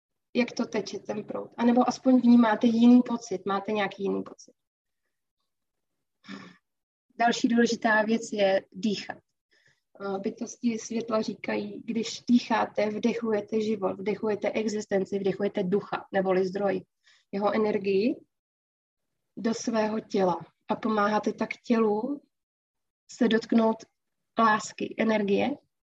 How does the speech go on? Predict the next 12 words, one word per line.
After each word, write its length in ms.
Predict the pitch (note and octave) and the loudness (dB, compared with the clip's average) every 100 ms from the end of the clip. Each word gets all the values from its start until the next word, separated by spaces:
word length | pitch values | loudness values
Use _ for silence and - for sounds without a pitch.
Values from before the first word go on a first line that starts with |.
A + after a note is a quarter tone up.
| _ - | _ -6
a 160 | G#3+ | 0
energii 420 | A3+ A#3 A3 A3+ A3+ | 4 4 2 -2 0
dotknout 420 | A#3 - A#3+ A3+ | -2 0 0 0
se 120 | A3 | -2
i 60 | A3 | -2
hmoty. 480 | G3 G#3+ - - _ _ _ _ _ _ _ _ _ | -2 -4 -6 -12 _ _ _ _ _ _ _ _ _
Je 100 | A#3 | 2
to 80 | B3 | 6
jediný 440 | A#3+ A3 A#3 A#3+ | 6 8 8 8
místo, 400 | A#3+ A#3 - F#3 | 8 6 2 0
jediný 300 | F#3+ G#3+ A3+ | 0 2 0
prostor. 560 | A3+ A3+ - - F3 | 0 -2 -2 -2 -4